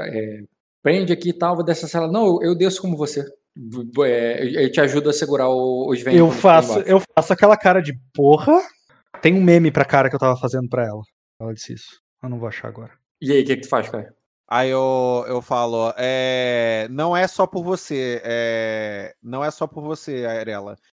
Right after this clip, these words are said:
Speaker 3: Pense nos que vêm atrás de você. É, prenda o, a, a, o Piton e, e, e me a-, e desça, e, e desça como eu digo, pra que possa me ajudar a, a ajudar os próximos."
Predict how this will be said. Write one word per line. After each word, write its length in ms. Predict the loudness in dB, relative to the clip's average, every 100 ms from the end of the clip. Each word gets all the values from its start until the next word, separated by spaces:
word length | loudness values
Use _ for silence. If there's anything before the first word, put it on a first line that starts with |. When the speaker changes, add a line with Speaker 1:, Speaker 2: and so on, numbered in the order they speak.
| -6
Speaker 3:
Pense 300 | -4 -4 -6
nos 160 | -8 -8
que 180 | -8 -6
vêm 220 | -6 -6
atrás 340 | -4 -2 -2
de 80 | -4
você. 400 | -10 -10 -14 -14 _ _ _ _ -4
É, 300 | -2 -2 -4 -2
prenda 560 | 0 0 2 4 4 0
o, 80 | -2
a, 460 | -2 -2 -2 -2 -4
a, 40 |
o 80 | -8
Piton 520 | -8 -8 -8 -10 -12 -14
e, 540 | -12 -8 -8 -10 -12 -16 _ _ _ -10
e, 200 | -8 -8
e 80 | -8
me 120 | -4
a-, 100 | -2 -4
e 120 | -6
desça, 600 | 0 0 0 2 2 2 -2 -8
e, 180 | -6 -4
e 40 |
desça 280 | -2 -2 -2
como 200 | -2 2
eu 100 | 0
digo, 340 | 0 -4 -4
pra 160 | -4 -6
que 100 | -4
possa 300 | -2 -2 -2
me 80 | -6
ajudar 420 | -4 0 2 4
a, 380 | 4 2 0 -2 -2 -2 -2 0
a 80 | 2
ajudar 340 | 2 2 2 0
os 80 |
próximos." 480 | -4 -8 -8 -14 -20